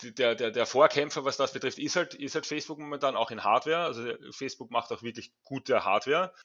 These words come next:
Es gibt aber dann noch andere, andere Metaverses, wie zum Beispiel, ähm, es gibt Metaverses, wo auf Immobilienspekulation gegangen, wo virtuelle Grundstücke verkauft worden, äh, sind um teilweise horrendes Geld, ja. <laughs> Wo dann quasi ein,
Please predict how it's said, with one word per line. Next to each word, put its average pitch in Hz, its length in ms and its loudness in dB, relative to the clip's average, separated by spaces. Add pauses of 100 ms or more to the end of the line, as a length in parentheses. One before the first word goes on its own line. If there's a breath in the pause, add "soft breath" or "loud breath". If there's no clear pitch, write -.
Es 143 160 0
gibt 185 180 -2
aber 170 160 4
dann 160 140 0
noch 156 180 0
andere, 156 520 4
andere 147 260 0
Metaverses, 151 600 0
wie 135 100 -6
zum 127 180 -10
Beispiel, 120 840 0
ähm, 110 480 -4 (280 loud breath)
es 117 140 -6
gibt 131 200 -8
Metaverses, 123 480 0
wo 123 80 0
auf 117 140 2
Immobilienspekulation 160 1040 0
gegangen, 139 400 2
wo 123 160 -6
virtuelle 123 320 -2
Grundstücke 147 500 0
verkauft 135 440 -2
worden, 131 580 -4
äh, 131 600 0
sind 135 320 -2
um 127 180 -4
teilweise 123 460 2
horrendes 120 500 2
Geld, 131 380 6
ja. 143 180 4 (120)
<laughs> 202 120 -6 (520 loud breath)
Wo 135 140 4
dann 135 160 8
quasi 127 280 4
ein, 123 260 -2